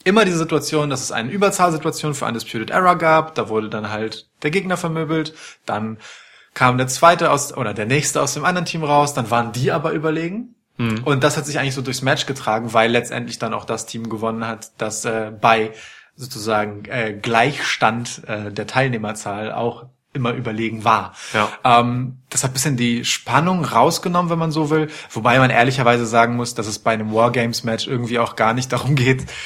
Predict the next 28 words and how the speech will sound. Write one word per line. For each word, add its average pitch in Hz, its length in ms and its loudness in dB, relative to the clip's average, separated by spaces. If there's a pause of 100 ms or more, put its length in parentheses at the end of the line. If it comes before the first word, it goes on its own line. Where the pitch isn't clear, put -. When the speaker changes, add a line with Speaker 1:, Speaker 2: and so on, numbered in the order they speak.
(160)
Speaker 1:
wer 117 140 6
am 120 100 4
Ende 127 220 2
gewinnt. 135 400 4
Speaker 2:
<laughs> - 100 -6
Scheißegal. 120 840 6
Speaker 1:
<laughs> - 60 6
Das - 120 8
hat 233 60 6
Speaker 2:
Ja. 160 240 12
Speaker 1:
überhaupt, 147 280 8
überhaupt 135 300 6
gar 147 160 8
keine 135 260 4
Auswirkung. 147 640 4
Speaker 2:
Ja. 101 220 2 (120)
Speaker 1:
Ähm, 123 260 2
Speaker 2:
Ist 120 100 -6
ein 110 40 -4
Schlachtmatch - 600 0
einfach. 110 100 4
Speaker 1:
plus 147 240 4
dadurch, 131 220 4
dass 131 120 -2
es 123 140 -6
halt 123 180 0
ein 117 140 0
One-Fall-Match 117 1200 2